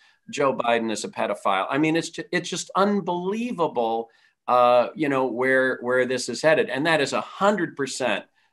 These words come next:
been driven by, uh, what we've seen on social media. They finally are shutting it down, but, you know, maybe a day late and a dollar short on that one.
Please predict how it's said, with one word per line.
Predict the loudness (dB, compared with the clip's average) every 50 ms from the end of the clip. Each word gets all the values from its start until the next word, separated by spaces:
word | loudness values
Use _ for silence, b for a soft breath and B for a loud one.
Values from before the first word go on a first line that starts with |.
| _ _
been | -2 -2 0 0
driven | -2 0 0 2 2 2 0 -2 0
by, | 0 0 2 2 2 2 2 0 -2 -2
uh, | -2 0 0 0 0 0
what | 0 -2 -4 -4
we've | -4 -6 -8
seen | -6 -6 -4 -2 -2
on | -2 -4
social | -4 -4 -4 -4 -4 -6 -6 -4
media. | -2 -2 0 0 0
They | 0 -2 -2
finally | -2 0 0 0 0 0 0 -2
are | -2 -4
shutting | -4 -2 0 0 0 0 0
it | -4 -4
down, | -4 -2 -2 -2 -2 -2
but, | -4 -6 -8 -8
you | -8 -8 -6
know, | -4 -4
maybe | -4 -6 -8 -6 -6 -6
a | -8
day | -6 -6 -6 -4 -4
late | -4 -6 -8 -8
and | -10 -10
a |
dollar | -8 -6 -4 -4 -4 -6 -8
short | -10 -10 -8 -6 -6 -6 -6
on | -6 -6 -6
that | -6 -8 -8 -8
one. | -10 -14 -16